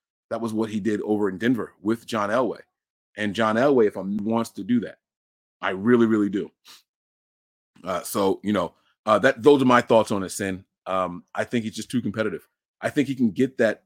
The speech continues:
I think he can get that, uh, that broadcasting job later in his career.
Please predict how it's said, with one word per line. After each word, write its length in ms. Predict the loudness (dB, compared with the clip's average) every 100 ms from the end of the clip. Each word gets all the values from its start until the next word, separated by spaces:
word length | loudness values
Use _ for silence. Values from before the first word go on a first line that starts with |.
| _
I 100 | -6
think 160 | -4 -2
he 40 |
can 120 | -2
get 200 | -2 -2
that, 180 | 0 0
uh, 300 | 0 -2 -6 -10 _ _ _ _ _ _ _
that 160 | -6 0
broadcasting 640 | 2 2 0 -4 -4 -4
job 320 | -2 -2 -2 _ _ _
later 280 | -2 0 0
in 40 | -4
his 140 | -12
career. 320 | -16 -16 -16